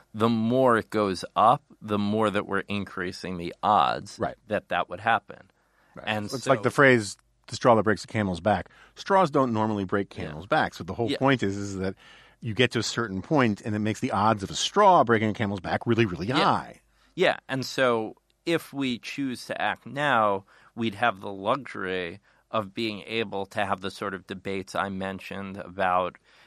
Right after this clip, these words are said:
Speaker 1: how do we wanna solve this? Do we wanna raise taxes? Do we wanna cut spending? Do we wanna go after, you know, um,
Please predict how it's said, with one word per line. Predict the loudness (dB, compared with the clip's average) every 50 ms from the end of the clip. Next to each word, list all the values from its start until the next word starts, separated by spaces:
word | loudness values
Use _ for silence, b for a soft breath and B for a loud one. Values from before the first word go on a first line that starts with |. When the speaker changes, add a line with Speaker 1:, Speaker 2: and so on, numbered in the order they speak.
| b b b
Speaker 1:
how | -4 0 0 0
do | 2 0
we | -2
wanna | -2 0 0 0 0 0
solve | -2 0 2 4 4 2 2 0
this? | 0 0 2 0 0 -2 -6
Do | -8 -6
we | -4 -4
wanna | -2 -2 -2 0 0 0 0 -2 -2 -8 _ _
raise | -2 -2 -2 -4 -4 -2
taxes? | 0 0 0 0 -2 -8 -10 -10 -10 -10
Do | -8 -6
we | -6 -4
wanna | 0 0 0 -2 -2
cut | -6 -4 -4 -4 -4 -4
spending? | -8 -4 -2 -2 -2 -2 -4 -6 -6 -6 -8 -10
Do | -10 -10 -8
we | -8 -6
wanna | -4 -4 -4 -4 -4 -6
go | -6 -6 -4 -2 -2
after, | -2 -4 -6 -8 -10 -8 -8 -6 -6 -6 -8 B B B B B B B B _
you | -8 -4 -4 -2
know, | -2 -2 -4 -6 -8 -12 _ _ _ -8
um, | -8 -6 -6 -6 -8 -8 -10 -10 -12 -14 -16